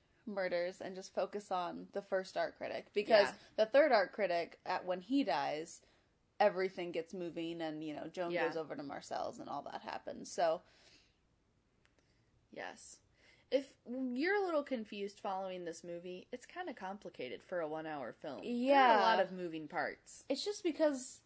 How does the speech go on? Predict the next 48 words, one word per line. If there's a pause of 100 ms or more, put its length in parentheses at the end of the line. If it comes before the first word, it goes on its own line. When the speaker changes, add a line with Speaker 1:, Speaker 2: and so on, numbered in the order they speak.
(120)
Speaker 1:
there
are
three
art
critics
to
keep
track
of.
And
when
you're
watching
the
movie,
of
Speaker 2:
I
Speaker 1:
course,
Speaker 2:
know.
Speaker 1:
you
can
see
them, (220)
Speaker 2:
Mm-hmm.
Speaker 1:
where
it's
a
little
more
difficult
to
describe
just
Speaker 2:
Yeah.
Speaker 1:
hearing,
but (1700)
Speaker 2:
Everybody's
Speaker 1:
Yeah.
Speaker 2:
either
an
artist
or
an
art
critic,
Speaker 1:
Yeah.
Speaker 2:
pretty
much.